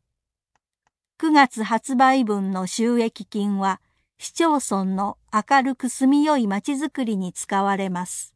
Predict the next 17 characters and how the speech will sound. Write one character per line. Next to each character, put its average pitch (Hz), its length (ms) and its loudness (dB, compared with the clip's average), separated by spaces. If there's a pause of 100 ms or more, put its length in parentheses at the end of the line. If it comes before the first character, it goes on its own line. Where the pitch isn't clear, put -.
(1200)
宝 285 420 2
く 220 140 -4
じ 190 160 -8
公 262 260 2
式 - 300 -6
サ 294 180 0
イ 285 100 -4
ト - 200 -10
か 180 160 -4
ら - 220 -8 (100)
ご 220 160 -2
購 262 300 2
入 233 260 2
く 220 160 -4
だ 208 160 -2
さ 185 220 -4
い。 - 120 -16